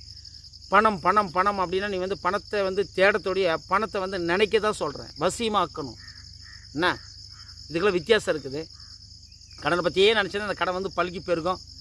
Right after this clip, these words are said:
பிரச்சனை பத்தியே நினைச்சா பல்கி பெருகும். அதனால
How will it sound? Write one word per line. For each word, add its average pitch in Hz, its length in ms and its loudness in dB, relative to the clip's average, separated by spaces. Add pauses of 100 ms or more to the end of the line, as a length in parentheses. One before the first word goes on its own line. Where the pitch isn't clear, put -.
(200)
பிரச்சனை 214 300 -2
பத்தியே 208 260 4
நினைச்சா 208 320 -2
பல்கி 185 300 0
பெருகும். 175 340 -2 (480)
அதனால 180 360 4